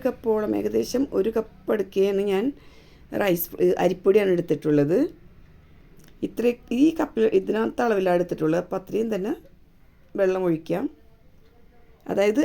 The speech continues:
അര കപ്പ് തൈര് എത്-, ഏതിനകത്താണോ എടുത്തത് അതിനകത്ത് തന്നെയാണ് അരിപ്പൊടി എടുത്തത്. അരി-, അരിപ്പൊടി എടുത്തിട്ട് ഞാൻ ഈ ഒരു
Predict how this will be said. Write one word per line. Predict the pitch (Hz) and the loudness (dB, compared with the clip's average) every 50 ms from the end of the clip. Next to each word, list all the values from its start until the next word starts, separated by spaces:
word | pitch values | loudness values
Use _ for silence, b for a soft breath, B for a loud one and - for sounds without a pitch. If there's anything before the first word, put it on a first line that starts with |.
| - 208 | 0 0
അര | 214 220 220 - - | 0 -2 -2 -2 -4
കപ്പ് | 269 269 - 302 - | -4 -4 -4 -4 0
തൈര് | 311 285 254 240 233 262 | 2 2 2 2 2 0
എത്-, | 254 - - - 190 196 | -2 -2 0 0 2 2
ഏതിനകത്താണോ | 190 190 208 208 208 202 - 214 226 254 269 | 2 2 0 -2 -2 -2 0 0 0 0 -2
എടുത്തത് | 220 190 - 190 190 220 - - | -2 -4 -4 -4 -2 -2 -2 -2
അതിനകത്ത് | 190 180 180 190 190 190 196 262 262 | -2 -2 -2 -2 -4 -4 -4 -4 -4
തന്നെയാണ് | 247 233 226 233 269 285 | -2 -2 -2 0 0 0
അരിപ്പൊടി | 269 - - - 220 226 240 240 | -2 -2 -4 -6 -4 -4 -4 -6
എടുത്തത്. | 226 - - - 175 165 175 262 330 - - - | -8 -10 -10 -6 -4 -2 -2 0 -2 -4 -6 -8
അരി-, | 165 - - - - 170 | -10 -10 -10 -8 -6 -6
അരിപ്പൊടി | 170 170 - - 202 240 226 | -6 -6 -6 -6 -6 -6 -4
എടുത്തിട്ട് | 214 190 - 190 190 269 269 269 | -4 -4 -4 -4 -4 -2 -2 -2
ഞാൻ | 254 233 226 240 | -2 -2 -2 -2
ഈ | 240 240 233 | -2 -2 -2
ഒരു | 233 233 | -2 -2